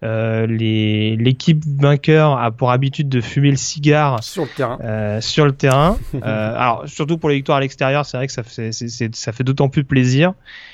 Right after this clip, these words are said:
Speaker 1: Et en sachant d'ailleurs que c'est interdit par la N C A, d'ailleurs, hein, c'est, euh, c'est, c'est une
Speaker 2: <laughs>
Speaker 1: règle qui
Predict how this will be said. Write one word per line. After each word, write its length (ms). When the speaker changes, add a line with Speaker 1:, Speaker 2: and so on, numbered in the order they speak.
Speaker 1:
Et 160
en 120
sachant 380
d'ailleurs 320
que 100
c'est 360
interdit 420
par 140
la 100
N 140
C 340
A, 40
d'ailleurs, 280
hein, 40
c'est, 260
euh, 240
c'est, 380
c'est 160
une 120
Speaker 2:
<laughs> 120
Speaker 1:
règle 360
qui 160